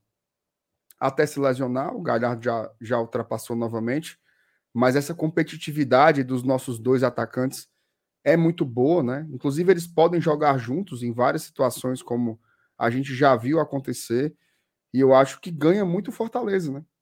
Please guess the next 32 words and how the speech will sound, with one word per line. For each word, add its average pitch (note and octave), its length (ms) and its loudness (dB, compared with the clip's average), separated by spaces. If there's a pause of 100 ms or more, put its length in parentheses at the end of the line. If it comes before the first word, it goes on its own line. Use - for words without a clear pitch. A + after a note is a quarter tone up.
Ganha C3+ 400 -4
muito D3 260 -2
com - 120 -2
a - 20 2
volta D3+ 240 -2
do C#3+ 100 -6
Luceiro, C#3+ 560 0 (520)
joga E3+ 420 6
muita E3+ 260 0
bola. C3 460 0
Eu F#3 140 4
não A#3 180 2
sei B2+ 500 -2 (1160)
como A3 360 4
ele E3+ 140 0
vai D3 140 2
voltar, B2+ 580 -6 (260)
né? B2+ 220 -8
Se E3 160 -14
já A#2+ 160 -2
vai A#2+ 160 -2
voltar A#2 360 -4
como A#2+ 180 -8
titular, B2 640 -2
se A#2 180 -12
vai A#2 460 -2 (480)
começar B2+ 560 -2
entrando B2 480 -4
pra A#2+ 160 -2
jogar A#2 320 -2
trinta B2 320 -8
minutos. B2 880 -2